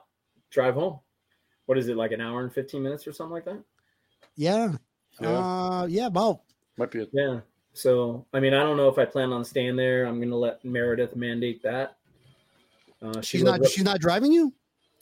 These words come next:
Speaker 1: She lives up there.
Speaker 3: Hmm.
Speaker 2: Exactly. Have her pick you up, go there,
Speaker 3: Yeah.
Speaker 2: drive
Speaker 1: Oh,
Speaker 2: you
Speaker 1: there
Speaker 2: back,
Speaker 1: you go.
Speaker 2: and then she go home. She's like, you
Speaker 1: Well,
Speaker 2: know,
Speaker 1: this
Speaker 2: she's good
Speaker 1: is
Speaker 2: like
Speaker 1: the
Speaker 2: that.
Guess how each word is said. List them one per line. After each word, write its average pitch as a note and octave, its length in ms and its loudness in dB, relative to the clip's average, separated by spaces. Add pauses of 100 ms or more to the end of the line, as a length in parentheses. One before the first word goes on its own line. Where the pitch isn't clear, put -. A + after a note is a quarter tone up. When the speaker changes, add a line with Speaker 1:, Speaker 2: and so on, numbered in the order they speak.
(100)
Speaker 1:
She - 220 -4
lives C#3+ 220 4
up C3 140 6
there. G#2 220 -2 (960)
Speaker 3:
Hmm. C3 60 -4
Speaker 2:
Exactly. B2 480 0 (120)
Have E3 140 -2
her G3 60 4
pick E3+ 200 0
you C4 140 4
up, F3+ 240 -2 (500)
go G3+ 180 0
there, F3+ 240 4
Speaker 3:
Yeah. F#3+ 40 -2 (340)
Speaker 2:
drive D#3+ 140 2
Speaker 1:
Oh, F3+ 60 10
Speaker 2:
you F#3+ 60 10
Speaker 1:
there A3 160 10
Speaker 2:
back, - 60 4
Speaker 1:
you B2+ 60 -6
go. G3+ 100 -10
Speaker 2:
and G3 100 0
then G#3 80 0
she G#3 120 -4
go B3 160 4
home. A3+ 280 0 (200)
She's F#3 240 -6
like, F3+ 140 -6
you F3 60 -10
Speaker 1:
Well, D3+ 140 8
Speaker 2:
know, D3+ 340 6 (160)
Speaker 1:
this F3 120 6
Speaker 2:
she's F#3 80 -2
good B3 40 10
Speaker 1:
is G#3 60 12
Speaker 2:
like D3 100 4
Speaker 1:
the C3 60 0
Speaker 2:
that. G#2+ 100 -4